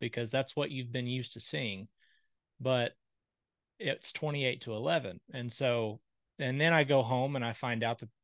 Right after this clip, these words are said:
eleven points is the lowest point total that S M U's had in, like, six or seven seasons. So, um, what I took away from it was, I think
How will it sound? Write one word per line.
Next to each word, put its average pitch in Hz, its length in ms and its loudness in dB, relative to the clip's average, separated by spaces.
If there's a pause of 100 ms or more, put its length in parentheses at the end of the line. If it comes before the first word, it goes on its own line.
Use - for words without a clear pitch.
(180)
eleven 127 340 -2
points 143 400 -4
is 107 200 -6
the 123 100 -4
lowest 123 480 -2 (400)
point 131 180 -4
total 123 260 -4
that 107 160 -4
S 123 200 -2
M 113 80 -6
U's 139 180 -4
had 110 220 -2
in, 107 120 -4
like, 107 200 -4
six - 280 -2
or 110 60 -8
seven 101 380 -6
seasons. 131 480 -4
So, 127 340 0 (800)
um, 117 600 4
what 180 200 6
I 262 140 8
took - 240 2
away 165 260 10
from 175 260 6
it 147 120 0
was, 139 600 6 (1160)
I 185 100 8
think - 360 2